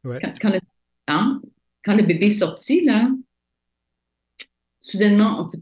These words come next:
Speaker 2: il peut pas être trans. Alors, il y a aucune protection. Alors, c'est ça qui est intéressant dans le ca-, dans le cas des États-Unis. Tant que t'es dans le, le, le ventre de ta maman, ça va, mais quand tu sors, après, good luck.
Speaker 1: Oui, tout à fait.
Speaker 2: <laughs>
Speaker 1: Tout à fait.
Speaker 2: Bon.
Speaker 1: Euh, euh, je, je, je vais, je, je vais aller rapidement là-dessus, parce qu'on va parler de, de ton livre, mais,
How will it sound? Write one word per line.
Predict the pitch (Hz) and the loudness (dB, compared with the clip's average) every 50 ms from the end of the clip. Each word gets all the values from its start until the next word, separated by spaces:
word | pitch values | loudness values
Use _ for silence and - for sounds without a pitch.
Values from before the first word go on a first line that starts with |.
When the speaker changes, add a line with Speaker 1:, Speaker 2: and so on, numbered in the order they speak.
| - - | -14 -14
Speaker 2:
il | - - | -10 -6
peut | 180 180 | -6 -4
pas | - 180 | -4 -4
être | - - | -6 -6
trans. | - - 220 220 240 247 - - _ _ - - - - - | -10 -10 -6 -6 -6 -6 -8 -12 _ _ -20 -20 -18 -8 -2
Alors, | 185 185 180 185 196 | 0 0 2 2 2
il | 202 | 2
y | 190 | 2
a | 202 | 2
aucune | 202 254 247 233 | 4 2 2 2
protection. | - 226 226 - 233 220 - - - 185 165 165 - _ - - - _ - | 2 0 -2 -2 -2 -4 -6 -8 -10 -10 -10 -10 -12 _ -20 -20 -20 _ -4
Alors, | - 190 214 | -2 -2 0
c'est | - 226 208 | 0 -2 -2
ça | - 339 | -2 -2
qui | 330 - | -2 -2
est | 254 - 226 | -2 -2 -2
intéressant | 214 214 240 214 202 208 214 208 - 214 202 | -4 -2 -2 -2 -2 -2 -4 -4 -2 -4 -4
dans | 185 | -4
le | 180 170 - | -4 -8 -10
ca-, | - - - _ - | -14 -14 -14 _ -6
dans | 180 175 | -6 -6
le | 165 | -4
cas | 165 226 208 | -4 -2 -2
des | 208 202 202 | -2 -2 -2
États-Unis. | 196 185 - 202 185 185 - 180 165 139 - - - _ | -4 -4 -2 -2 -2 -2 -2 -2 -2 -2 -2 -4 -8 _
Tant | - 247 247 269 | -2 0 2 2
que | 269 302 | 2 2
t'es | 226 | 2
dans | 240 233 | 2 4
le, | 262 254 214 | 4 4 2
le, | 202 196 180 | 2 0 0
le | 175 185 | 0 0
ventre | 170 185 208 240 233 220 | 0 2 2 0 0 0
de | 220 | 0
ta | 233 214 | 0 0
maman, | 208 185 190 185 180 196 233 | 0 0 0 -4 -4 -6 -6
ça | - - 185 | -6 -6 -6
va, | 170 165 180 208 285 339 330 277 | -4 -4 -2 0 0 2 2 2
mais | 226 214 | 2 2
quand | - 202 202 | 0 -4 -10
tu | - - | -10 -10
sors, | - - 240 277 269 | -8 -6 -4 -2 0
après, | 254 214 - - 214 254 370 415 427 392 - - _ _ _ - | -2 -2 -4 -4 -2 -2 0 0 0 -2 -4 -8 _ _ _ -10
good | 190 185 185 175 151 156 - - _ _ _ - 214 208 208 | -10 -8 -6 -6 -6 -6 -8 -10 _ _ _ -2 -2 0 0
luck. | 160 123 - - - - _ - - - | 0 -2 -4 -6 -10 -14 _ -12 -6 -4
Speaker 1:
Oui, | 247 - - - 240 226 - - - - - - - - - - - - | -4 -2 -2 -2 -4 -4 -4 -4 -6 -6 -6 -8 -12 -10 -10 -10 -8 -8
tout | - | -6
à | 101 | 0
fait. | - 262 269 - - - 359 - - - - - | 0 2 0 0 0 -2 0 -2 -2 -4 -10 -12
Speaker 2:
<laughs> | |
Speaker 1:
Tout | - 135 - | -10 -6 -6
à | 131 | -6
fait. | - - 151 - | -4 -4 -2 -2
Speaker 2:
Bon. | 180 - - 143 | -2 -2 -2 -4
Speaker 1:
Euh, | 147 147 151 - | -4 -4 -4 -4
euh, | 160 160 151 | -8 -12 -12
je, | - 120 143 180 - | -12 -10 -10 -10 -10
je, | - 113 139 143 131 | -10 -6 -6 -4 -4
je | 117 135 | -4 -6
vais, | 139 135 | -8 -10
je, | 117 127 139 131 123 | -8 -8 -8 -8 -8
je | 117 | -8
vais | 135 | -6
aller | 127 156 151 | -4 -4 -4
rapidement | 127 120 - 135 143 135 | -4 -6 -8 -6 -4 -4
là-dessus, | 127 113 - 226 | -4 -4 -6 -8
parce | - | -12
qu'on | - 123 | -10 -10
va | 123 113 | -10 -10
parler | - 117 131 143 | -8 -4 -4 -4
de, | 143 131 113 110 | -2 -2 -2 -2
de | 104 113 98 | -2 -4 -4
ton | - 123 110 113 | -4 -2 -2 -2
livre, | 151 202 185 143 | -2 -2 -2 -2
mais, | 127 123 | -4 -4